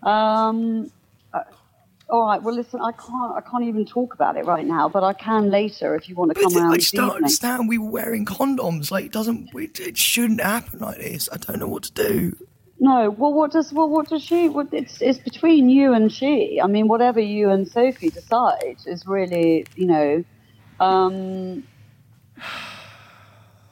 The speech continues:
Speaker 2: God, Mum, I just don't know what to do.
Speaker 1: I can't believe it. I honestly, I just can't believe this is even true. Um,
Speaker 2: Oh, Mum, okay.
Speaker 1: What?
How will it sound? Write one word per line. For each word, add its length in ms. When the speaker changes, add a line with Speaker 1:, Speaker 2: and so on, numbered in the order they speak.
Speaker 2:
God, 380
Mum, 100
I 60
just 180
don't 140
know 100
what 160
to 100
do. 120
Speaker 1:
I 60
can't 180
believe 300
it. 80
I 180
honestly, 360
I 120
just 200
can't 180
believe 200
this 180
is 100
even 280
true. 320
Um, 960
Speaker 2:
Oh, 260
Mum, 440
okay. 420
Speaker 1:
What? 220